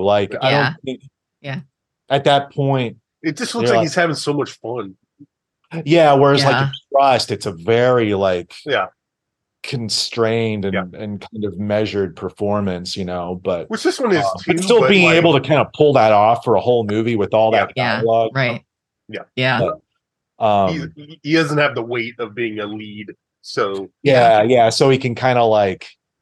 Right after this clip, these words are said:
Speaker 1: lean into the,
Speaker 3: <laughs>
Speaker 1: the, like, kind of, like,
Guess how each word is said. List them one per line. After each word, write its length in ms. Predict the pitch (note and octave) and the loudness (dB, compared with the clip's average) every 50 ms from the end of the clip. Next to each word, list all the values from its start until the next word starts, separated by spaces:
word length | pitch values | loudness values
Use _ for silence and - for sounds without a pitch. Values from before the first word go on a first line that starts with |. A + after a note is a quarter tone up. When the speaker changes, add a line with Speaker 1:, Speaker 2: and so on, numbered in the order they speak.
| - | -10
Speaker 1:
lean 360 | - A#2 B2 - C#3 C3+ C3 B2 | -8 -6 -4 -2 -2 -2 0 -2
into 500 | A#2+ A#2+ A#2+ B2 B2+ B2+ C3 B2 B2 - | -2 -2 -2 -2 -2 -2 -2 -2 -2 0
the, 400 | A2+ A2 G#2 G2+ G2+ G2 G2 - - - | 2 2 2 2 0 -4 -6 -10 -10 -12
Speaker 3:
<laughs> 240 | E4 - _ _ | -12 -12 _ _
Speaker 1:
the, 100 | - C#3 | 0 0
like, 420 | B2+ A#2+ B2 A#2 A2 G2+ G#2 - - - _ _ - | 2 4 4 2 2 0 -2 -6 -16 -20 _ _ -8
kind 220 | - C#3+ C3+ A#2 | -6 -4 -2 0
of, 260 | A#2 A2 F#2+ A2 - - | -2 -2 -2 -6 -12 -6
like, 360 | G#2+ G#2 G2+ G2 F2+ - - | -2 0 0 0 -2 -6 -12